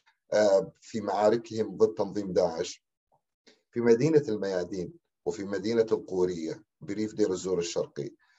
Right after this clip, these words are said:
وصلت مرحلة الدمار، آه، تزيد على سبعين ثمانين بالمية من البنى التحتية، وأصبحت ركام بمعنى الركام.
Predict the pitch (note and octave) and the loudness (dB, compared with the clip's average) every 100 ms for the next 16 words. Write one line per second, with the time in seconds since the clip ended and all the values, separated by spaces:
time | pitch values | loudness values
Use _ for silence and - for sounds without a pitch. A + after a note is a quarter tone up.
0 | _ _ - C3 - C#3 A2+ - - - | _ _ 2 4 6 6 6 4 -8 -8
1 | G#2 F#2+ F2+ - A#2+ A2+ - - _ - | -2 -2 -2 0 4 4 2 -12 _ -6
2 | F2+ E2+ E2+ F2+ F#2 G2+ F#2+ F2+ - - | -2 -2 -2 0 0 0 0 -4 -6 -2
3 | F2 F#2 F2+ E2+ F#2+ F2+ A2 D#2 F2+ - | 4 6 6 4 -2 -6 -2 0 0 0
4 | F#2 F#2+ G2+ F#2 F#2 G2 F2 E2+ F#2+ F2 | -2 -4 -4 -4 -4 -4 -6 -6 -4 -4
5 | E2+ - _ F#2 F2+ E2 G2 F2 - E2+ | -4 -14 _ -2 0 0 0 -2 -4 -8
6 | G2 F2+ G2+ - - - E2+ A2+ F#2 - | -2 0 0 -2 -4 -4 -2 0 0 -2
7 | G2+ G2+ G2 - F2 F#2+ D#2 | -4 -2 -2 -2 -2 -4 -6